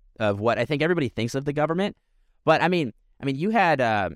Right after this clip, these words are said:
you've had, you, I mean, you've had some close relationships with, with some folks in the U S government of late too, right? Like previous cisa directors and whatnot. And, like, they've been bringing some good folks in to kind of manage the direction of,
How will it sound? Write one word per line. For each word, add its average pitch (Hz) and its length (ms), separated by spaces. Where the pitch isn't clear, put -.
you've 185 140
had, - 160
you, 151 180
I - 20
mean, 135 140
you've 226 120
had 190 180
some 120 120
close 110 260
relationships 101 680
with, 92 260
with 101 160
some 98 140
folks 98 320
in 101 60
the 101 80
U 92 140
S 90 120
government 90 480
of 92 220
late 90 200
too, 156 260
right? 98 280
Like 98 160
previous 104 400
cisa 107 260
directors 95 460
and 92 100
whatnot. 90 320
And, 139 100
like, 139 120
they've 190 140
been 269 120
bringing 156 300
some 101 180
good 127 200
folks 127 280
in 87 360
to 101 580
kind 127 160
of 95 60
manage 110 340
the 113 100
direction 98 640
of, 104 420